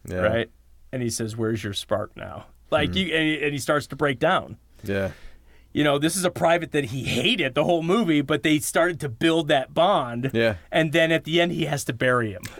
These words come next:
Speaker 2: And
Speaker 1: Well,
Speaker 2: it's
Speaker 1: and,
Speaker 2: so
Speaker 1: and I think when, when he said that, "Where's your spark now?"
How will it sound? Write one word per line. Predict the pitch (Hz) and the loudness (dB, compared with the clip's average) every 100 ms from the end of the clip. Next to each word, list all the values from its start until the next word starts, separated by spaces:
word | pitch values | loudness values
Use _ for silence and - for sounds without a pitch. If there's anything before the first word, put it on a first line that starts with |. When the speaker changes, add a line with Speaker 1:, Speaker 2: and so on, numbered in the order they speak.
| - | 0
Speaker 2:
And | 175 | 2
Speaker 1:
Well, | 143 | 4
Speaker 2:
it's | 131 - 143 | 2 -2 0
Speaker 1:
and, | 135 | 2
Speaker 2:
so | 131 | 2
Speaker 1:
and | 135 127 | 2 2
I | 117 | 2
think | 151 147 | 0 0
when, | 123 127 113 - | 0 0 0 -2
when | 113 | -4
he | 107 | -2
said | - - 127 120 | -2 2 2 2
that, | 107 85 | 0 0
"Where's | 98 107 90 | 0 -2 -4
your | 95 | -8
spark | - 113 104 - | -4 0 0 -2
now?" | 98 104 107 92 82 | -4 0 2 0 -2